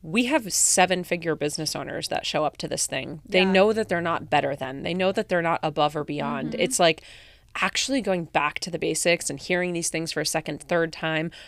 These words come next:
Speaker 1: implementing them in your business that already is five, six, multiple six, seven figures. That's the entire reason why those people are successful. So
Speaker 2: Yeah.
Speaker 1: it's definitely not the type of thing, I say it all the time, free does not mean less than. Do not
Speaker 2: Yeah.
Speaker 1: poo-poo it and stick your nose up in the air.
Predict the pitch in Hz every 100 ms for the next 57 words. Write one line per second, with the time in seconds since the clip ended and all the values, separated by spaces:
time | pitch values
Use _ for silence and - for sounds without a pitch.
0 | - - 214 196 202 185 196 180 - 180
1 | 170 170 175 170 - 160 - 180 175 165
2 | 151 165 165 160 - - - - 175 160
3 | - - 165 - - 156 - 156 - 160
4 | - 160 156 156 160 160 - - - _
5 | _ 180 190 - - - 170 - 180 170
6 | 151 151 151 143 143 143 160 151 135 -
7 | 147 147 - 135 - - - - - -
8 | - 180 156 156 190 160 160 - 185 180
9 | 190 185 165 - 165 - 156 156 156 160
10 | 156 147 165 151 - - 170 175 175 190
11 | 185 185 196 160 - 160 160 160 156 160
12 | 165 196 202 180 185 - 165 170 165 156
13 | 165 165 156 151 151 156